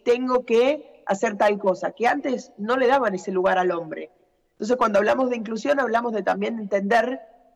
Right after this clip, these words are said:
que el padre paterna, que la maternidad se comparte, o sea, y, y todo esto ha dado pie que hoy yo como gerente de territorio pueda cumplir mis funciones, no pedir tiempos adicionales,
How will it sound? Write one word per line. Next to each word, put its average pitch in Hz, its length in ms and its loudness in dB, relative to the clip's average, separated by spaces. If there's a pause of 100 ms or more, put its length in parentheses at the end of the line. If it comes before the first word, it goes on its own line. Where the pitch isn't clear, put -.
(180)
que 196 320 0
el 180 140 -2
padre 220 280 2
paterna, 208 640 0 (440)
que 175 360 0
la 170 160 2
maternidad 185 520 0
se 247 140 -4
comparte, 190 800 -2
o 170 120 -8
sea, 165 420 -2 (240)
y, 180 440 -14
y 175 40 -14
todo 226 280 2
esto 233 260 2
ha 220 40 6
dado 196 260 6
pie 240 180 0
que 214 280 -2
hoy 240 320 2 (220)
yo - 260 -4
como 190 180 0
gerente 196 280 -2
de 190 40 -4
territorio 254 480 0 (140)
pueda 196 320 2
cumplir 196 300 -6
mis 196 100 -8
funciones, 262 580 -2 (460)
no 262 300 4
pedir 220 480 2
tiempos 220 480 0
adicionales, 202 840 0